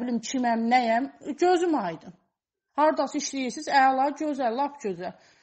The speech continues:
Övladınız da oxuyardı, sizin kimi gedib hardasa işləyərdi, gəlib kollecdə tələb olmaz idi. Hələ üç dənə, dörd dənə verilən sualın qarşısında da aciz qalmaz idi. Dörd aydır, hər dərs,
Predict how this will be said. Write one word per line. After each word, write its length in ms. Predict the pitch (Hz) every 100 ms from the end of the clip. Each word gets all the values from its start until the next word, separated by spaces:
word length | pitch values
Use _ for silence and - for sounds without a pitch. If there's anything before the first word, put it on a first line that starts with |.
| _
Övladınız 840 | - 269 285 285 269 269 277 285
da 100 | 254
oxuyardı, 500 | 247 247 247 233 269
sizin 300 | 311 254 254
kimi 200 | 226 233
gedib 300 | 220 226 196
hardasa 400 | 247 240 214 214
işləyərdi, 500 | 254 - 285 277 226
gəlib 240 | 240 220 208
kollecdə 460 | 240 226 202 220 214
tələb 300 | 233 208 196
olmaz 360 | 254 269 262 208
idi. 160 | 185 -
Hələ 300 | 247 233 247 - - -
üç 200 | 285 285
dənə, 220 | 277 233 226
dörd 200 | 262 254
dənə 160 | 240 220
verilən 340 | 226 220 220 208
sualın 380 | - 247 233 254
qarşısında 540 | 233 208 - 214 202
da 80 | -
aciz 400 | 233 214 214 202
qalmaz 440 | 269 262 247 226
idi. 280 | 185 170 208 _ _ _ -
Dörd 280 | 349 349 330
aydır, 480 | - 302 269 196 202
hər 300 | 285 320 294 -
dərs, 340 | 269 311 311